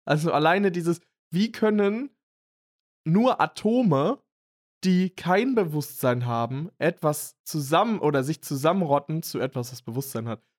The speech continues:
Wo ist dann so dieser Funke, der das Bewusstsein auslöst,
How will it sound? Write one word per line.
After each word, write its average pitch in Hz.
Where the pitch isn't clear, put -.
Wo 160
ist -
dann 180
so 165
dieser 151
Funke, 190
der 139
das -
Bewusstsein 131
auslöst, 123